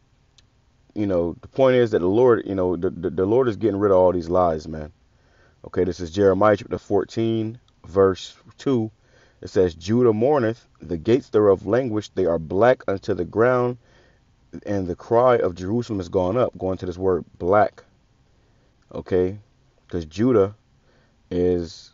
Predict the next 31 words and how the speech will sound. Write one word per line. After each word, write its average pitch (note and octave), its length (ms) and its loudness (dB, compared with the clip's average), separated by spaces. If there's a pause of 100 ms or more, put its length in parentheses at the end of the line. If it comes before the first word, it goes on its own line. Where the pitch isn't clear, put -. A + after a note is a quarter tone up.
(100)
uh, E2 580 -2 (420)
that's G2 200 -4
where G#2+ 80 -2
you F#2+ 60 -4
get, F#2+ 260 2
that, G2 140 -2
that, F2+ 120 -2
that's G2+ 200 -2
where G2+ 80 -2
the F#2 40 -2
word F2+ 240 0
Jew G2 360 -2
comes A2 280 -8
from. D#2 260 -10 (640)
So F#2 120 -6
the F2 100 -6
true C#3 380 -6
Jews F#2+ 520 -4
are E2+ 120 -4
black. G2 480 0 (100)
It D#2+ 60 -12
says, F2 440 -2 (640)
"Are E2 160 -4
black G2 380 4 (360)
they," A2 580 0 (400)
let's F2 140 -14
go F2 140 -8
into E2+ 140 -8
this E2+ 100 -6
word E2 240 -4
black, G2 280 2